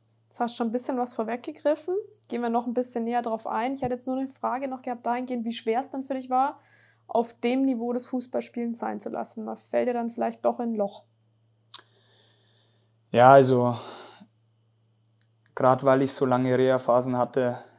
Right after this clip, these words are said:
Speaker 2: in, in der Zeit ab der U neunzehn hat es eigentlich angefangen.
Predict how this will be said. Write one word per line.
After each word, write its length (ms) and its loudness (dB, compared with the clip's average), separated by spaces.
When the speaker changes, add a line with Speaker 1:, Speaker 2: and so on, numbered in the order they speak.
Speaker 2:
in, 320 -10
in 160 -8
der 140 -4
Zeit 340 0
ab 160 -4
der 120 0
U 100 -2
neunzehn 600 -2
hat 140 -4
es 140 -8
eigentlich 300 -6
angefangen. 720 -4